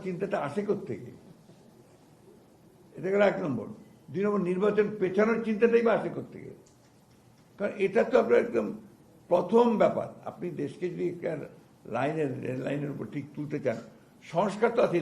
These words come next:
সংস্কার চলমান প্রক্রিয়া। আমরাই যে সংস্কারের সবচেয়ে বড় আপনার, আহ, আহ,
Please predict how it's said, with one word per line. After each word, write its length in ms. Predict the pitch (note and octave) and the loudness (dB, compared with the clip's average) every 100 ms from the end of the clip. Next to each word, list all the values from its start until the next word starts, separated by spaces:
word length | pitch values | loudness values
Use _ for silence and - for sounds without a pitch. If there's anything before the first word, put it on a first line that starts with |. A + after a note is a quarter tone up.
| E3 | 0
সংস্কার 640 | E3 D#3+ E3+ G#3+ - G#3 G3+ | -2 -4 -6 -6 -4 -6 -4
চলমান 360 | F#3 G3+ G#3 | -4 -2 -4
প্রক্রিয়া। 340 | F#3 C3 - - - - - - | -4 -6 -8 -12 -16 -20 -20 -8
আমরাই 340 | F3+ G#3 A#3 | -4 6 8
যে 140 | A#3 G#3 | 8 2
সংস্কারের 500 | F3+ G3+ - - - | -4 -6 -4 -4 -2
সবচেয়ে 400 | F3+ - - F3 | -4 -4 -4 -2
বড় 260 | E3+ A#2 - - - - | 0 0 -4 -10 -18 -10
আপনার, 320 | - E3+ D3+ | -6 -2 -2
আহ, 80 | - | -4
আহ, 1400 | - - - C#3+ - - - - E2+ - - - - | -16 -10 -2 0 0 -4 -8 -6 -6 -8 -10 -10 -10